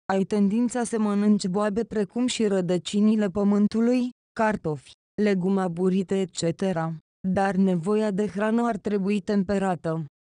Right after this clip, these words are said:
Fiind afectată de lună, poți prezenta tulburări hormonale. Însă toate problemele apar de la nervi,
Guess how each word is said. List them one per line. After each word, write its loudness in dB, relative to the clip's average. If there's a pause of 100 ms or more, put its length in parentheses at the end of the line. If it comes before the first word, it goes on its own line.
(120)
Fiind 2
afectată -2
de 0
lună, 0 (320)
poți -4
prezenta 0
tulburări 0
hormonale. 2 (300)
Însă 0
toate -2
problemele 0
apar 0
de -2
la 0
nervi, 0